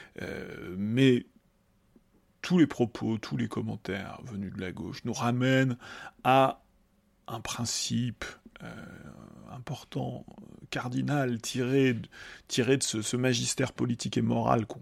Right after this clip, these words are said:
qu'on croyait tomber en désuétude. Tout ce qui n'est pas de gauche est d'extrême droite. Ce, ce texte n'étant manifestement pas de gauche, il est donc d'extrême droite. Alors la force de ce manichéisme, euh, est,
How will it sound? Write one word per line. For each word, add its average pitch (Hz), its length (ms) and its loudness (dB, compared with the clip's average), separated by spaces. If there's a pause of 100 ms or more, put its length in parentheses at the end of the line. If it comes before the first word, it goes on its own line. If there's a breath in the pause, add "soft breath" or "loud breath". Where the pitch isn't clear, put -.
(120)
qu'on 120 140 -12
croyait 165 600 -2
tomber 160 300 2
en 165 100 2
désuétude. 135 760 0 (640 loud breath)
Tout 175 320 6 (420)
ce - 120 -12
qui - 100 -8
n'est 120 120 0
pas 117 140 -4
de 113 60 -8
gauche 113 280 -4
est - 20 -4
d'extrême - 400 -10
droite. - 400 -16 (440)
Ce, - 140 -18 (500)
ce 120 100 0
texte - 340 2
n'étant 127 240 -2
manifestement 127 640 -4
pas 123 180 -4
de 113 60 -10
gauche, 120 440 -8
il 117 120 -2
est 117 40 -4
donc 127 200 -4
d'extrême - 360 -10
droite. - 280 -14 (1200 loud breath)
Alors 143 180 -2
la 139 100 6
force - 380 6
de 135 100 0
ce - 120 -4
manichéisme, 127 800 4
euh, 107 640 -6
est, 110 80 -14